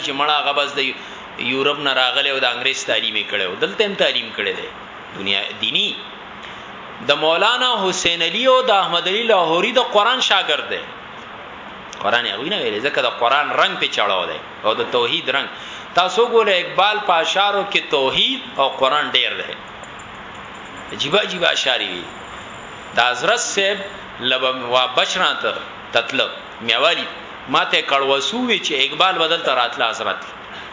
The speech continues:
او احمد الله لاهوري سر وناس پاس. بهرحال، خبرم دا کوله چې قرآن نن مسلمان پرې خره. نو نه هغه بیان او درس تدریس تا او نه عمل شته.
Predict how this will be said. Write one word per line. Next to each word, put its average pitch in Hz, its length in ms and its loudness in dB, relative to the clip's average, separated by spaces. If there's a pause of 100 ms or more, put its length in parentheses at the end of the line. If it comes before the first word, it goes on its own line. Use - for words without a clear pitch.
(320)
او 117 140 6
احمد 135 240 -2
الله 170 160 0
لاهوري 143 420 2
سر 190 200 2
وناس 127 360 2
پاس. - 220 -2 (960)
بهرحال، 156 400 4 (460)
خبرم 202 280 4
دا 180 140 6
کوله 127 340 2 (520)
چې 208 340 2 (2000)
قرآن 208 340 6 (120)
نن 220 180 0
مسلمان 131 600 2
پرې 107 140 0 (120)
خره. 95 220 -8 (640)
نو 131 140 2
نه 208 340 0
هغه 131 320 2
بیان 156 380 4
او 147 120 2
درس 151 300 0
تدریس 170 460 0
تا 220 300 2 (320)
او 123 160 4
نه 170 220 2 (1900)
عمل 180 240 4
شته. - 220 -4